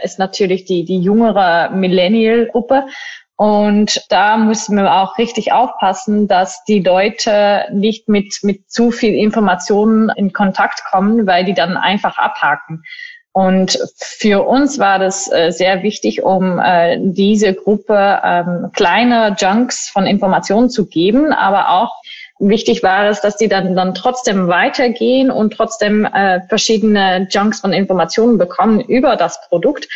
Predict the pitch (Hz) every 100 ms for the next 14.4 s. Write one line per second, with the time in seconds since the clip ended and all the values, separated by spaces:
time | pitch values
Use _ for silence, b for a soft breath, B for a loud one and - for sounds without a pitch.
0 | B B - 202 208 202 208 233 208 160
1 | 185 220 190 196 202 - 220 175 - -
2 | 185 208 170 170 - 233 208 175 175 170
3 | 196 170 165 - 190 208 - _ 180 185
4 | 247 233 240 208 240 - 165 - 190 180
5 | 202 233 208 180 202 202 - 185 - 185
6 | 170 - 185 170 - 185 247 - 196 190
7 | 180 170 - 254 - 185 - - 226 233
8 | 233 B B - 214 220 156 - - 262
9 | 311 247 180 - - - 185 185 185 -
10 | 220 233 233 - 175 - 254 208 - 202
11 | - 220 185 196 175 165 165 - 175 170
12 | - - - 175 208 220 208 - - 240
13 | 247 180 170 170 185 170 170 - - -
14 | - 156 156 165